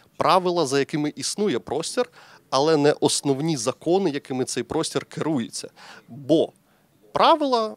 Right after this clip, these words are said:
вони завжди працюють і вони можуть бути змінені. Закони можуть, е, за якими регулюється суспільство, може змінюватися. Але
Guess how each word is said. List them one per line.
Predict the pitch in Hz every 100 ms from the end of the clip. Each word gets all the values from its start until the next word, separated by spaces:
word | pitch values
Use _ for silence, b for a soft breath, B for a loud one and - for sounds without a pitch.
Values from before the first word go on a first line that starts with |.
| _ -
вони | 202 202
завжди | 165 180 151 147
працюють | - 135 240 220
і | 147
вони | 143 143
можуть | 151 156 117 113
бути | 113 117
змінені. | 117 110 107
Закони | 117 - 202 190 151
можуть, | 143 139 127 - B B 139
е, | 135 127 127
за | 117 139
якими | 135 143 139
регулюється | 127 147 151 135 - 123 -
суспільство, | - - - 190 180 - 120
може | 120 -
змінюватися. | 139 120 110 110 - - - B B B -
Але | 139 156